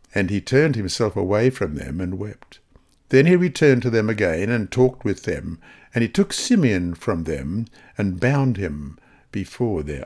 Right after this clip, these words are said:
eyes." All communication had been taking place through an interpreter,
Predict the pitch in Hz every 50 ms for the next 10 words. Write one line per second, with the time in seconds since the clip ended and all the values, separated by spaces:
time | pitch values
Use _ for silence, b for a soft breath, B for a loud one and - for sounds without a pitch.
0 | - 98 104 101 101 98 85 - - - 98 98 95 - - - - - - -
1 | - _ _ _ _ _ _ _ _ _ _ _ _ _ - 135 156 165 180 170
2 | - 170 156 151 147 139 143 143 - 131 104 98 - - - 104 98 107 104 98
3 | 110 104 95 - 113 107 107 - 127 120 113 - 120 92 - 85 - - - -
4 | 127 107 101 104 110 107 104 - - 170 160 - 113 98 - 95 -